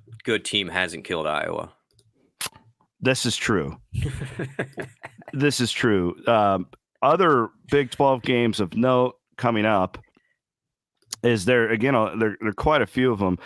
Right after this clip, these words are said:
Speaker 2: Wichita State, Kansas State playing at the T-Mobile Center in Kansas City. That is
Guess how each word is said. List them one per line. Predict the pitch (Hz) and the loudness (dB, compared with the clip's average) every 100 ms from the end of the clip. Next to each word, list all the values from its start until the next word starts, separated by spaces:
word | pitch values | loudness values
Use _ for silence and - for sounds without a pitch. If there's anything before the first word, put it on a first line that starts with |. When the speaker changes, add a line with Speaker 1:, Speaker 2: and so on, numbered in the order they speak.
| - - - | -18 -8 0
Speaker 2:
Wichita | 151 - 139 151 | 0 0 0 0
State, | 139 156 131 - | 0 0 0 -2
Kansas | - 131 131 127 - | -2 0 0 -2 -4
State | - 127 127 - _ _ - | 0 0 0 -4 _ _ -10
playing | - 127 127 120 | -2 0 2 0
at | 113 104 | 0 -2
the | 107 | -4
T-Mobile | - 135 127 117 117 117 | -2 0 2 2 2 0
Center | - 117 110 110 104 _ _ _ _ - | 0 0 0 0 -4 _ _ _ _ -4
in | 104 | -4
Kansas | 95 117 117 101 92 | -2 -2 -2 -2 -2
City. | 123 117 113 | 0 2 0
That | 101 110 110 104 | 0 0 0 0
is | 107 95 | -2 -2